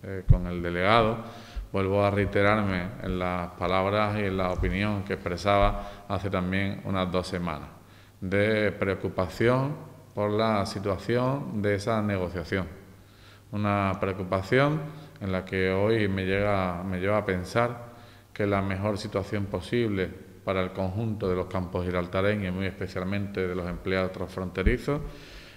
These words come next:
es que mantengamos el status quo y que, por tanto, se ponga ya encima de la mesa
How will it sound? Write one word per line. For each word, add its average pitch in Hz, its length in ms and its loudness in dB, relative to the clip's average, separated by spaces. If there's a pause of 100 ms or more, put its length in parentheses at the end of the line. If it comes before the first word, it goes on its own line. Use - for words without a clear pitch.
es 98 180 -4
que 104 460 4
mantengamos 98 840 2
el 101 80 2
status 101 440 -2
quo 107 540 2
y 95 140 -2
que, 92 120 0
por 90 240 -2
tanto, 101 540 2
se 107 180 -2
ponga 104 400 0
ya 95 120 0
encima 101 360 0
de 113 60 0
la 101 80 2
mesa 95 460 -2